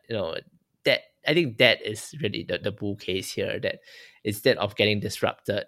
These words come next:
they, they buy the dis-, the biggest disruptor and, and they become, you know, the, the,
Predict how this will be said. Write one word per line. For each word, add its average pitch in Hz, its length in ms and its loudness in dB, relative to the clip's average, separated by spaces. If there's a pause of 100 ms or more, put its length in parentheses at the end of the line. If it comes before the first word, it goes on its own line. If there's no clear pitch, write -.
they, 104 280 2
they - 140 0
buy 110 300 8
the 127 100 4
dis-, 98 200 0
the 110 140 4
biggest 107 400 2
disruptor - 600 0
and, 208 340 0
and 107 180 2
they 120 140 8
become, 110 420 -2
you 101 60 -2
know, 90 300 -2 (200)
the, 95 260 2
the, 92 280 -2